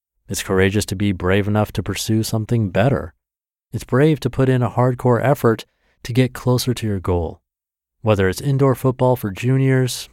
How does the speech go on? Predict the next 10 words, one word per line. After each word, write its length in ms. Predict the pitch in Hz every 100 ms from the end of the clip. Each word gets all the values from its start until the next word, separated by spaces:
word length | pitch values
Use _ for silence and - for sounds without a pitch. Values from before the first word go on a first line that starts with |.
| -
a 80 | 85
conference 500 | - 107 104 110 101
in 180 | 87 95
London, 760 | 123 123 127 117 120 117 120 -
a 80 |
better 260 | 87 98 87
relationship, 840 | 85 90 120 123 123 - 120 117 - _ _ _
a 80 | 98
better 240 | 90 80
job, 520 | - 123 120 120 113